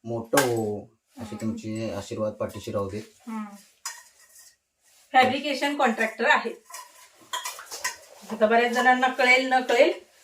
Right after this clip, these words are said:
Speaker 2: तर फॅब्रिकेशन कॉन्ट्रॅक्टर म्हणजे कारखाना, जसं बिल्डर बघा बिल्डिंग उभा करतो, बरोबर? मग ते कशी का असेना, छोटं असू दे, मोठं असू दे, तसे तुमचे दादा,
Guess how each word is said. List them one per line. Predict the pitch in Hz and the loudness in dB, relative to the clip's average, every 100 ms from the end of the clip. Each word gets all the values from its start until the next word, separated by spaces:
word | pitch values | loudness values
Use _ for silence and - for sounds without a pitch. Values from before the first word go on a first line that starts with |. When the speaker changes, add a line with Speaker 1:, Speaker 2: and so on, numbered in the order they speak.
| - - | -16 0
Speaker 2:
तर | 233 233 240 | 4 4 4
फॅब्रिकेशन | 233 247 226 269 294 285 294 | 4 4 4 6 6 6 2
कॉन्ट्रॅक्टर | 294 269 233 233 - 254 | 4 4 2 0 -2 -4
म्हणजे | 254 220 226 302 349 - _ _ _ _ _ _ | -2 6 6 6 0 -12 _ _ _ _ _ _
कारखाना, | 269 262 262 262 262 233 202 | 6 6 6 2 2 0 0
जसं | 262 262 294 | 2 2 2
बिल्डर | 277 262 269 285 | 2 6 6 6
बघा | 269 226 233 262 - - | 4 2 0 0 -8 -6
बिल्डिंग | 254 254 262 240 | -2 -2 -2 0
उभा | 220 208 | 0 0
करतो, | 214 180 196 190 208 | -2 -6 -8 -8 -2
बरोबर? | 240 285 233 185 - _ _ _ | 2 4 2 -4 -10 _ _ _
मग | 220 | -2
ते | 226 | 0
कशी | 240 233 247 | 2 -2 0
का | 226 | 0
असेना, | 226 214 214 | 0 -4 2
छोटं | 226 240 | 2 4
असू | 233 233 | 4 4
दे, | 214 | 2
मोठं | 214 214 208 | 2 0 -2
असू | 185 208 | -4 -4
दे, | 190 196 | -8 -4
तसे | 233 262 | -2 -2
तुमचे | 262 226 262 | -2 0 2
दादा, | 233 196 | 2 2